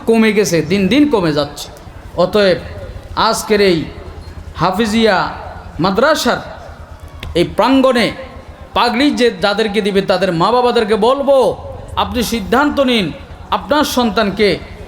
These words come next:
কোরআনের এলেম শিখাবেন, সুন্নার এলেম শিখাবেন, তাহলেই সে সুপারিশ করতে পারবে।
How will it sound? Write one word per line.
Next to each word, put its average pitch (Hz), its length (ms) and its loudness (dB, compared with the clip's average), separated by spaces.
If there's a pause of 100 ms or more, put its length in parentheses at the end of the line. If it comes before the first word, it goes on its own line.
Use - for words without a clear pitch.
(120)
কোরআনের 269 420 4
এলেম 262 260 4
শিখাবেন, 185 520 2 (340)
সুন্নার 240 440 2
এলেম 220 240 4
শিখাবেন, 175 500 2 (380)
তাহলেই 247 360 2
সে 226 160 2
সুপারিশ 180 380 2
করতে 185 260 0
পারবে। 139 400 0